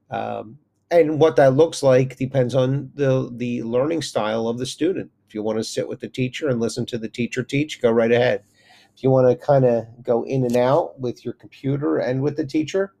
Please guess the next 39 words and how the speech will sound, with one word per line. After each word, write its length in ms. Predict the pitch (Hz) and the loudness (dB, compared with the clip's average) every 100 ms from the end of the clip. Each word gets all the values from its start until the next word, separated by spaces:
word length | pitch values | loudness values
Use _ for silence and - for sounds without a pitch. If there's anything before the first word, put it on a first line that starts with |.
| _ _ _ _ _ - | _ _ _ _ _ -2
go 100 | 131 | 2
right 240 | 127 123 | 4 4
ahead. 360 | 120 131 101 - _ _ _ _ _ _ - | 4 2 0 -8 _ _ _ _ _ _ -6
And 140 | 165 | 2
then 80 | 160 | 2
if 80 | 143 | 2
you 60 | |
just 160 | 160 190 | -4 -2
wanna 180 | 202 190 | -2 -2
be 100 | 180 | -6
kinda 460 | 175 175 - 196 | -8 -6 -4 -2
left 240 | 196 185 - | 0 0 2
alone 400 | 160 170 214 196 | 2 4 4 4
and 420 | 151 139 123 120 104 | 2 0 -4 -8 -18
to 120 | - 143 | -10 -6
your 180 | 135 | -2
own 160 | 151 151 | -2 -2
device, 680 | 131 131 160 160 135 - - - | -2 2 2 2 -4 -14 -18 -14
and, 260 | 160 147 139 | -12 -10 -10
uh, 100 | 113 | -8
literally, 520 | 143 170 160 139 165 _ _ _ _ | -2 0 2 0 -4 _ _ _ _
you 100 | 127 | -6
can 140 | 127 | -6
sit 200 | 120 147 | -6 -6
in 60 | 127 | -6
the 60 | |
back 240 | 123 127 - | -2 -2 -2
of 60 | |
the 80 | 139 | -4
room 280 | 123 127 147 | -2 -2 0
and 220 | 127 123 - _ _ - - _ _ _ | -2 -4 -10 _ _ -20 -20 _ _ _
work 340 | 120 127 135 | -2 0 2
on 160 | 131 131 | 2 2
your, 380 | 127 127 127 - _ _ | 2 2 0 -4 _ _
uh, 200 | 117 117 | -6 -4
lessons 580 | 113 120 120 - 135 127 | 0 2 2 0 -4 -2
via 260 | 110 120 123 | -2 0 0
your 200 | 120 120 | 0 -2
computer 600 | 139 131 120 113 190 | -4 -4 -2 2 0